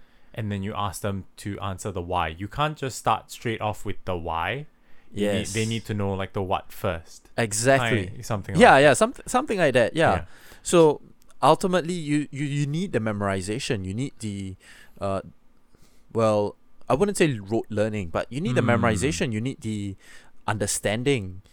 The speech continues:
Speaker 2: You need them to understand how to apply some of these theories. Then
Speaker 1: Right.
Speaker 2: only after that you can get them to analyze things. You can
Speaker 1: Yeah.
Speaker 2: get them to evaluate, uh, this,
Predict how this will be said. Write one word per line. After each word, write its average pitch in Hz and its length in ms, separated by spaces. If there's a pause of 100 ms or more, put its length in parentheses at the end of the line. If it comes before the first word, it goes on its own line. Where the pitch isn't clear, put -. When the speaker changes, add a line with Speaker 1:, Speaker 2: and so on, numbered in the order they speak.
(120)
Speaker 2:
You 113 120
need 123 140
them 113 220
to 110 280
understand 101 380
how 107 120
to 92 100
apply 127 400
some 135 220
of 101 80
these 101 180
theories. 110 580 (380)
Then 120 80 (220)
Speaker 1:
Right. 80 120 (260)
Speaker 2:
only 127 280
after 131 240
that 131 180
you 107 160
can 95 240
get 95 160
them 98 120
to - 200
analyze 95 540
things. - 440
You 110 120
can 107 140
Speaker 1:
Yeah. - 40
Speaker 2:
get 104 160
them 107 180
to - 260
evaluate, 107 680 (480)
uh, 90 260
this, 147 280